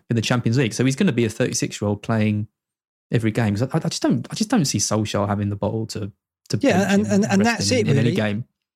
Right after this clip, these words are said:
Speaker 2: That's it. I mean, if, if we see him start this one and we see him go back-to-back games, Champions League, when it gets tougher for him after the Young Boys, then we'll,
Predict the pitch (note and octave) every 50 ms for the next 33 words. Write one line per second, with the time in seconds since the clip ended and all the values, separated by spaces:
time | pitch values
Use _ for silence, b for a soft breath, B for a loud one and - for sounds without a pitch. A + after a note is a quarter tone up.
0 | _ _ _ _ - G#3 F3+ D#3 - A3+ F3+ - D3+ E3+ F3 F3+ F3+ D#3 - G#3
1 | - F3+ D3+ - F#3+ F3+ - - A3 G#3+ G3+ F#3+ E3+ - - F3+ F3 D#3 D3+ E3
2 | E3 - - - - - - D3+ C#3+ - _ _ _ _ - D3+ D3 D3 D3 C#3
3 | - E3 D#3 D3 C#3 C#3+ C#3+ C#3+ C#3 C#3 C3 - _ _ _ _ _ - D3 C#3
4 | C3+ C#3+ D3 D3 - - C#3 C#3+ C#3 - - - C#3 C3 C3 B2+ - - C#3+ C#3
5 | D3 C#3+ C3 C3+ C3+ C3 B2+ C3 - _ _ _ _ _ _ _ _ - D3 C3+
6 | D3 C#3+ C3 A#2 - - D#3+ C#3+ - - - - C3+ A#2+ A#2+ B2+ C3 C3 - -
7 | C3 B2+ A2+ A2 - B2+ - C3 C3+ C3+ - - _ _ _ _ _ _ _ _
8 | - - - - _ _ - D#3+ D3+ D3 D3 D3+